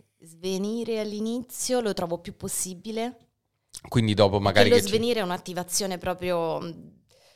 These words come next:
Speaker 1: somatica importante, di quelle proprio tachicardie, mm, è una reazione vasovagale quasi a "quanto mi piaci".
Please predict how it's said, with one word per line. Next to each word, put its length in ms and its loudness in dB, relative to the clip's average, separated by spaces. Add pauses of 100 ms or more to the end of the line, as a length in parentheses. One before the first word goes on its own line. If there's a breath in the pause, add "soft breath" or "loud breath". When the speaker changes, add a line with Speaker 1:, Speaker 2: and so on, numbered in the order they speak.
(160 soft breath)
Speaker 1:
somatica 640 -6
importante, 1200 -6
di 120 -14
quelle 340 -10
proprio 840 -10 (320)
tachicardie, 1400 -12
mm, 880 -20 (720)
è 280 -12
una 260 -6
reazione 420 -6
vasovagale 720 -4
quasi 520 -8
a 320 -6
"quanto 380 -8
mi 120 -8
piaci". 440 -10